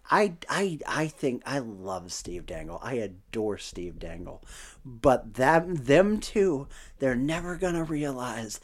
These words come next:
that they're the problem. They're never gonna realize that the fact that Fire Dubas trended across Canada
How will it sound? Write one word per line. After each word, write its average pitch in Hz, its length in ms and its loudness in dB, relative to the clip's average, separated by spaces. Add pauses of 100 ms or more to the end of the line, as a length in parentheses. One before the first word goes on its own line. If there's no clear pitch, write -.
(300)
that 135 240 -8
they're 135 280 -2
the 131 160 -4
problem. 95 640 -12 (1000)
They're 139 180 4
never 185 560 4
gonna 185 280 2
realize 120 680 0
that 127 160 -6
the 131 80 -2
fact 123 340 -2
that 120 200 -4
Fire 180 460 2
Dubas 160 500 0
trended 165 400 0
across 233 600 0
Canada 214 600 2